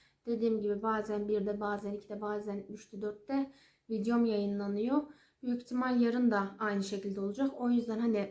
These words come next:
e, takipçilerimden ricam zil bildirimlerini açmanız. Hani ben video yüklediğim anda,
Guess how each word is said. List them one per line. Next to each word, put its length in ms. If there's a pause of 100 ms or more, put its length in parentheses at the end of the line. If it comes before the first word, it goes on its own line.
(120)
e, 280
takipçilerimden 960
ricam 440 (580)
zil 360
bildirimlerini 580
açmanız. 600
Hani 160
ben 240
video 220
yüklediğim 720
anda, 500